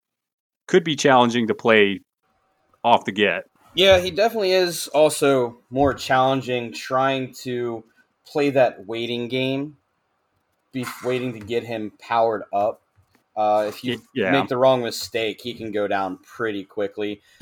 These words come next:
Speaker 2: Activation order is pretty key with his crew.
Speaker 1: I will say one of the models I do have experience with in his crew is Sun Quang.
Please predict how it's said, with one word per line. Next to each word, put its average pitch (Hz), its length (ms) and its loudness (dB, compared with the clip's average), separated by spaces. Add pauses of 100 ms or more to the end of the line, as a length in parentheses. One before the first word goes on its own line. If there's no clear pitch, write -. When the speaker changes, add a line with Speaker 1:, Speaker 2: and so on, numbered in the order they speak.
(280)
Speaker 2:
Activation 131 880 0 (580)
order 135 400 0
is 123 320 -2 (180)
pretty 131 320 -4
key 135 400 -6
with 139 220 -4
his 143 300 -2
crew. 156 640 -2 (200)
Speaker 1:
I 139 80 2
will 170 140 6
say 139 260 4
one 147 300 2
of 185 80 4
the 143 80 4
models 139 400 6
I 113 100 4
do 110 260 0
have 110 220 4
experience 104 680 -4
with 107 460 -2
in 117 220 -2
his 104 260 -2
crew 113 400 0
is 98 360 -2 (260)
Sun 113 360 4
Quang. 120 500 -2